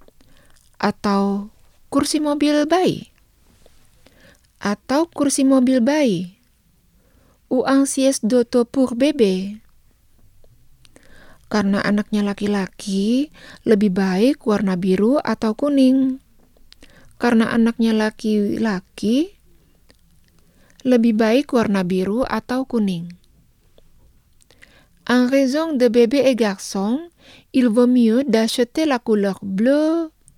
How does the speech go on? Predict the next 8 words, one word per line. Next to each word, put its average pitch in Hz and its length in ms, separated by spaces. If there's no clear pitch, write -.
ou 277 160
jaune. 185 440
Ayo, 233 460
saya 269 240
temani 233 340
kamu 214 320
mencari 233 400
hadiahnya. 190 720